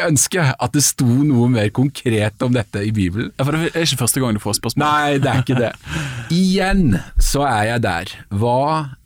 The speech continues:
Speaker 1: ærer Gud? Hva ærer Gud? Og hvem sin seksualitet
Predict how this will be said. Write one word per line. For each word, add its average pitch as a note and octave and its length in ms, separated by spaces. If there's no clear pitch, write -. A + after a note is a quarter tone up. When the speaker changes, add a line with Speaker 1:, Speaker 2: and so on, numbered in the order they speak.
Speaker 1:
ærer F#2+ 580
Gud? E2+ 340
Hva G2+ 240
ærer F2 380
Gud? - 320
Og B2 160
hvem B2 560
sin B2+ 320
seksualitet A#2+ 1000